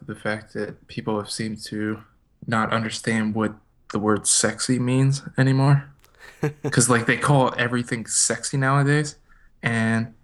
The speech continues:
Speaker 1: it just, it's one of those things that really irritates the shit out of me.
Speaker 2: I hate f-, the, I hate the term food porn. Just
Speaker 1: But that is, that's another one that goes hand in hand with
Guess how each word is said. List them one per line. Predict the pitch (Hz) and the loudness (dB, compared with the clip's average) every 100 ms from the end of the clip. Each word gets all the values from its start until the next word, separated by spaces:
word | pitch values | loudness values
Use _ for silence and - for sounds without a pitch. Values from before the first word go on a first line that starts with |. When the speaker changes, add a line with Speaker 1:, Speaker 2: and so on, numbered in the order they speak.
| _ _ | _ _
Speaker 1:
it | 131 120 | -6 -2
just, | 131 123 | -2 -2
it's | - 117 - | -4 -6 0
one | 127 | 0
of | 127 | 2
those | 120 - | 0 -2
things | 123 120 | -4 -4
that | 98 | -8
really | 82 87 110 110 107 - | -10 -6 -2 -2 -2 -4
irritates | - 110 101 - 107 139 | -6 -6 -8 -8 -10 -10
the | - | -14
shit | - - - - 120 | -10 -8 -6 -4 -4
out | 85 90 | -6 -8
of | 80 | -10
me. | 85 - | -10 -10
Speaker 2:
I | 107 | -10
hate | 120 135 135 | -4 -2 -2
f-, | - - | -8 -14
the, | 120 101 | -6 -4
I | 90 | -4
hate | 101 117 | -8 -8
the | 123 | -8
term | - 107 | -6 -4
food | 92 - 92 90 | -6 -8 -10 -10
porn. | - - - - | -10 -14 -12 -14
Just | 127 - - | -14 -14 -12
Speaker 1:
But | - 107 | -8 -2
that | 110 | 0
is, | 113 110 - | 0 -2 -4
that's | - 120 - | 0 0 2
another | 127 120 110 | 0 2 0
one | 101 98 - | -4 -8 -6
that | 113 110 | -6 -4
goes | 117 107 | -4 -4
hand | 120 113 | -6 -6
in | 113 | -6
hand | 107 113 107 | -4 -4 -4
with | 107 | -4